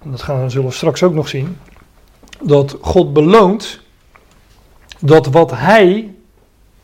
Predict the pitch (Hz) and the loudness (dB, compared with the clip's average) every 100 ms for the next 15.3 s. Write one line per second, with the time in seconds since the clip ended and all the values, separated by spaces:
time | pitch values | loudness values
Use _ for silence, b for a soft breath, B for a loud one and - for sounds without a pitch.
0 | _ _ - 143 160 - - 247 202 175 | _ _ -6 0 0 -2 -2 0 2 0
1 | 214 165 139 185 233 _ _ _ _ _ | 0 -2 -6 -6 -12 _ _ _ _ _
2 | _ _ _ _ - 160 156 160 185 175 | _ _ _ _ 0 2 2 4 4 4
3 | - - b b b b - 208 170 185 | -2 -18 b b b b 0 2 4 4
4 | 226 - 180 180 - - 247 214 185 175 | 4 0 -4 -6 -8 0 2 4 4 4
5 | 220 277 - _ _ _ _ - 151 160 | 4 0 -12 _ _ _ _ -2 2 4
6 | 190 170 180 214 214 175 165 - 190 165 | 4 2 0 -2 -2 -4 -4 -4 -4 -4
7 | 139 117 _ _ _ _ _ _ _ _ | -6 -10 _ _ _ _ _ _ _ _
8 | _ _ _ _ _ _ _ _ _ - | _ _ _ _ _ _ _ _ _ -6
9 | 151 147 160 156 - 208 214 185 196 208 | -2 2 0 0 0 0 2 4 4 2
10 | 208 - - 208 208 - 165 165 190 190 | -4 -12 -4 -2 -2 -6 0 4 4 4
11 | 147 131 - - _ _ _ _ _ _ | -2 -6 -10 -20 _ _ _ _ _ _
12 | _ _ _ _ _ _ _ _ _ _ | _ _ _ _ _ _ _ _ _ _
13 | _ b b b b b b b b b | _ b b b b b b b b b
14 | b b b b b - 226 214 180 262 | b b b b b 4 6 8 6 4
15 | - - | -2 -12